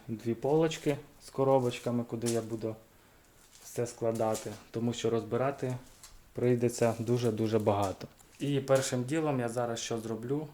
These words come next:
так як автомобіль у мене на газу, зараз перекрию подачу газу з балона на магістраль.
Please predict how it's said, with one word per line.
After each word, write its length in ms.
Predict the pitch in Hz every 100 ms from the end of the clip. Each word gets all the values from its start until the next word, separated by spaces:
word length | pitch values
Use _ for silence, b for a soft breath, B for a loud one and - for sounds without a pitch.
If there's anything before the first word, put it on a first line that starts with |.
| -
так 200 | 113 117
як 140 | 113
автомобіль 500 | 110 - 117 113 117
у 60 | 107
мене 220 | 110 110
на 140 | 110
газу, 400 | 113 120 131 170 170 B B B B -
зараз 520 | 113 120 113 107 - 110
перекрию 560 | - 117 117 - 120 110
подачу 460 | 107 110 107 - 117
газу 440 | 139 156 151 147 -
з 140 | 135 120
балона 580 | 120 123 123 120 113 110 - _ B B B B
на 380 | 120 117 117 117
магістраль. 640 | 113 113 113 - 117 110